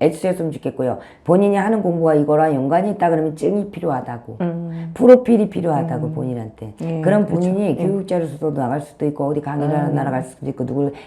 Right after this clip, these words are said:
Speaker 1: 개인적으로 가르칠 수도 있다고. 아까부터 그 얘기를 계속하고
Speaker 2: 음.
Speaker 1: 있잖아.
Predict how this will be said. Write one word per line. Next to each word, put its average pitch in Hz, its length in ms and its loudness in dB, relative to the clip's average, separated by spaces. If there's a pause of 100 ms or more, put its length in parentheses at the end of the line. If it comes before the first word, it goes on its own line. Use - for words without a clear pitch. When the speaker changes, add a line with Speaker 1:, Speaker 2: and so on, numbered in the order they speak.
Speaker 1:
개인적으로 180 640 4
가르칠 139 340 -6
수도 - 240 -12
있다고. 104 420 -14 (400)
아까부터 202 420 2
그 160 120 0
얘기를 165 200 0
계속하고 170 440 -4
Speaker 2:
음. 170 60 -4
Speaker 1:
있잖아. 170 220 -8